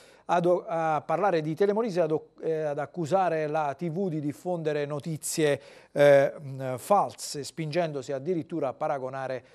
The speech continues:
l'atteggiamento, la nostra informazione allo stalking a mezzo stampa di Ciarrapico. Un richiamo grottesco, l'ha definito il direttore di Telemolise Emanuela Petescia nel suo commento che ascoltiamo.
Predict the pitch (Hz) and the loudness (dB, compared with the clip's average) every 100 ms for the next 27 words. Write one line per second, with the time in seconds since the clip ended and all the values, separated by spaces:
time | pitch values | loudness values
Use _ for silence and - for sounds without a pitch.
0 | _ _ 135 139 - 175 143 151 147 156 | _ _ -2 0 2 2 4 2 2 -2
1 | 143 - 160 147 139 139 143 - 139 160 | -4 2 4 6 4 2 -2 -4 -4 -4
2 | 143 127 156 139 127 - _ 170 151 - | -4 -6 -6 -6 -8 -12 _ 0 0 -4
3 | 156 143 135 147 135 135 - 139 123 139 | -10 -4 -4 -2 -6 -6 -4 -4 -4 -6
4 | 127 123 - 160 151 143 139 120 - 131 | -6 -6 0 2 2 -2 -4 -10 -8 -8
5 | - 185 180 165 156 147 156 208 196 165 | -6 -4 -4 -4 -4 -4 -2 0 0 -2
6 | 151 156 214 - 202 202 - - 170 131 | -2 0 0 0 0 0 0 -6 -4 -4
7 | 127 127 147 151 143 127 - - - _ | -6 -12 -10 -8 -6 -6 -10 -20 -20 _
8 | 120 143 147 - 165 151 143 139 135 131 | -6 -2 -2 0 2 4 2 2 0 -4
9 | 131 139 139 151 139 143 139 147 147 143 | -6 -6 -6 -6 -4 -6 -6 -4 -2 0
10 | 139 139 160 156 143 - 147 139 - 190 | -2 -4 -6 -4 -6 -8 -10 -12 -4 -2
11 | - 214 190 202 170 185 - 180 170 - | 0 -2 -2 -6 -2 -4 -2 0 0 0
12 | 190 175 - 143 - | -2 -2 -2 -8 -12